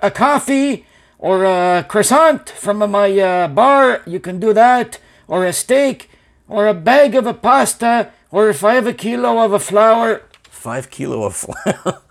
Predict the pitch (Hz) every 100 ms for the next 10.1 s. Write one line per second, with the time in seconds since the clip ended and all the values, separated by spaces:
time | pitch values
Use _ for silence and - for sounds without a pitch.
0 | _ _ _ - - - 269 262 269 254
1 | - 220 294 269 233 240 233 - 214 226
2 | 226 226 214 240 262 240 196 147 120 _
3 | _ _ - 220 240 - 220 240 220 226
4 | 220 214 220 220 226 - 226 226 226 233
5 | 196 127 - _ _ _ _ - 226 233
6 | 220 - _ _ 247 277 - 247 262 254
7 | 220 - - 233 254 - 254 269 254 254
8 | 285 320 - 311 302 285 294 285 269 302
9 | 294 - - - 247 247 247 262 226 139